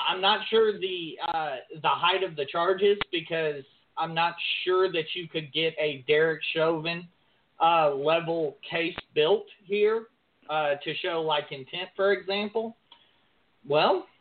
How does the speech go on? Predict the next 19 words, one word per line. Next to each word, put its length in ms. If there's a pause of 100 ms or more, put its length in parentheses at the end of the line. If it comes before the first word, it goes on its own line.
(200)
I 120
mean, 220
then 180
again, 500 (380)
you 180 (200)
fired 340
at 120
a 60
guy. 400
I 200
don't 220
know. 360 (120)
Sean, 300
what, 480
what 140
do 60
you 220
think 200
the 80